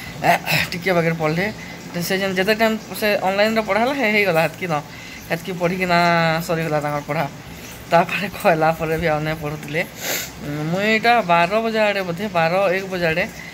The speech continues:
କ-, କଫ୍ ସିରପ୍ ଖାଇଲି ଆଉ ମୋତେ ବିଲକୁଲ ଭଲ ନାଇଁ ଲାଗ୍ଲା। ମୁଇଁ ତ ଖାନା ବି ଆଜି ଭଲସେ ମୁଇଁ ଆଉ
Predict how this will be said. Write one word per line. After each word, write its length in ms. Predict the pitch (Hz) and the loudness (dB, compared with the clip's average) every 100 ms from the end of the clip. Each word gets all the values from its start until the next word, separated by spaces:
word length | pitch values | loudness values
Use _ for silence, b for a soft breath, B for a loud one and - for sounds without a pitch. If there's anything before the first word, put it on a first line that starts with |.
| B B - | B B -6
କ-, 160 | 156 165 | -6 -2
କଫ୍ 140 | 165 | -4
ସିରପ୍ 260 | - 175 170 | 0 -2 0
ଖାଇଲି 240 | 180 160 190 | 0 2 2
ଆଉ 80 | |
ମୋତେ 180 | 202 190 | -2 -4
ବିଲକୁଲ 340 | 180 160 165 185 | -6 -6 -4 -6
ଭଲ 160 | 165 165 | -2 0
ନାଇଁ 160 | 147 | 0
ଲାଗ୍ଲା। 280 | 143 139 151 170 B B B - | 0 0 -2 -4 B B B -8
ମୁଇଁ 140 | 170 175 | -4 -2
ତ 40 | |
ଖାନା 300 | 180 175 165 180 | 0 2 2 4
ବି 80 | 185 | 4
ଆଜି 160 | 170 | 2
ଭଲସେ 300 | 165 170 165 | 0 -2 -2
ମୁଇଁ 180 | 170 170 | -2 0
ଆଉ 100 | 160 | -2